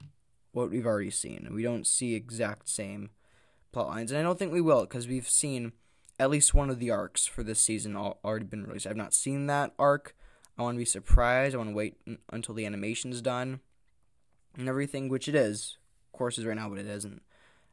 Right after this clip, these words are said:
out, and it won't be out for a few more weeks. So yeah, I'm super excited for that. We're gonna be doing some more Clone Wars episodes. I'm trying to line up some guests for season seven Clone Wars, so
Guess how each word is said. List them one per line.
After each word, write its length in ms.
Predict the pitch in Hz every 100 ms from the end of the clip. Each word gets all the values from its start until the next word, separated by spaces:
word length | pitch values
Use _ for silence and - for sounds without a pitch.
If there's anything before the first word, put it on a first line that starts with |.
| _ -
out, 180 | 113
and 100 | 85
it 20 | 113
won't 180 | 117
be 100 | 104
out 140 | 98 -
for 320 | - 101 92
a 60 | 92
few 220 | - 117
more 200 | 95 98
weeks. 460 | 101 - - - - _ _ _ _ _ _ _ _ _
So 140 | - 135
yeah, 120 | -
I'm 360 | 123 139 165 135
super 180 | - 147
excited 220 | 147 135
for 100 | 135
that. 220 | 123 120
We're 80 | 131
gonna 120 | 131
be 60 | 123
doing 180 | 127 120
some 160 | -
more 100 | 98
Clone 360 | - - 135 135
Wars 220 | 135 131
episodes. 760 | 127 131 - 127 123 123 - - _ _ _ _ _ _ _ -
I'm 140 | 127
trying 240 | - 127
to 60 | 120
line 160 | 117 117
up 100 | 107
some 300 | 104 104 98
guests 720 | 123 127 - - - - - _ -
for 500 | - 127 120 120 -
season 300 | - 131 123
seven 240 | 123 120
Clone 220 | - 123
Wars, 260 | 123 123 -
so 260 | 123 117